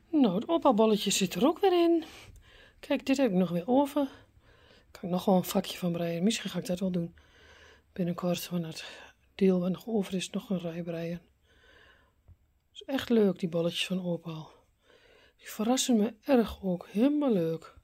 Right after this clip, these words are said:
En nu ga ik even koffie zetten. Nou, de hele avond weer aan dit gebreid. Geen sok aangeraakt, geen <laughs> kussok. Ik heb er gewoon even niet zoveel zin in. Maakt ook niks uit.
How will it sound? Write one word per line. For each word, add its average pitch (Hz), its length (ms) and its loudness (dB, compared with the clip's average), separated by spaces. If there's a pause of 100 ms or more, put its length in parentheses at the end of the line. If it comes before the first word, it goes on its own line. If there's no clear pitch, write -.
(1200)
En 226 180 4
nu 262 140 8
ga 233 220 2
ik 226 100 0
even 185 520 0 (100)
koffie 294 280 4
zetten. 160 920 -4 (760)
Nou, 214 760 4
de 196 200 2
hele 233 480 6
avond 247 440 2
weer 180 500 2
aan 180 300 0
dit 254 200 -2
gebreid. 294 680 2 (640)
Geen 294 580 2
sok 320 500 2
aangeraakt, 233 640 2
geen 233 280 -4
<laughs> - 60 2
kussok. - 600 6 (1000)
Ik - 60 -10
heb 302 160 2
er 247 80 2
gewoon 220 220 6
even 196 160 4
niet 196 120 8
zoveel 160 240 -2
zin 208 240 4
in. 311 300 4
Maakt 208 320 4
ook - 160 -12
niks 254 420 2
uit. 247 300 -6